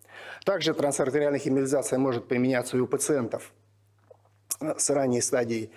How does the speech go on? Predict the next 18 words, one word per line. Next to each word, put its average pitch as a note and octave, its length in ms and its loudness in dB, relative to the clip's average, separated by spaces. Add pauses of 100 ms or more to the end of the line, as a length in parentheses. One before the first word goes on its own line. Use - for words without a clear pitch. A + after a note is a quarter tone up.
(260)
заболевания, D3+ 760 2 (140)
которым C3+ 420 0
по - 260 -4
тем C3 220 0
или B2+ 100 2
иным B2+ 140 2
причинам D3 480 0
невозможно C3+ 640 0 (160)
применение C3+ 760 2
радикальных C3+ 720 -2
методов A#2+ 480 -2
лечения. A#2 540 -4 (3000)
Согласно E3 640 0 (100)
клиническим D3 440 0
рекомендациям C#3 600 0
двадцать C3 220 0
второго C3 340 2
года, D#3+ 400 0